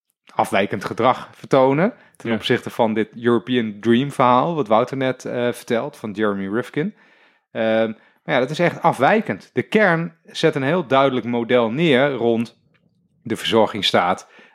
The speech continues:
Speaker 1: rond die collectieve waarden, eh, rond die rechtsstaat, rond democratie. Dus volgens mij, eh,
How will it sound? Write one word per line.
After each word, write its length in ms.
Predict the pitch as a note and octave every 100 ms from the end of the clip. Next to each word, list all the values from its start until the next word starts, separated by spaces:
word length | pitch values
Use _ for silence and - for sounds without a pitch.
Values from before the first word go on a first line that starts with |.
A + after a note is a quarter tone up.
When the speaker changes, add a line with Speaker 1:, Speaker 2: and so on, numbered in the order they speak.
| -
Speaker 1:
rond 240 | G#2+ A#2
die 100 | A#2
collectieve 480 | - A#2 G#2 A2 G#2+
waarden, 480 | G2+ F#2 F#2+ A2+ - _ _
eh, 240 | - A2 A2
rond 260 | G#2+ B2+
die 120 | A2+ G#2
rechtsstaat, 540 | G#2 - G#2+ G2+ A#2+
rond 300 | C3 B2 A2
democratie. 760 | A2 G#2 F#2 G2 - A2+ - _ - _ _
Dus 180 | C#3 -
volgens 260 | D#3 C#3+
mij, 420 | E3 D3 A2 G2+
eh, 60 | F2+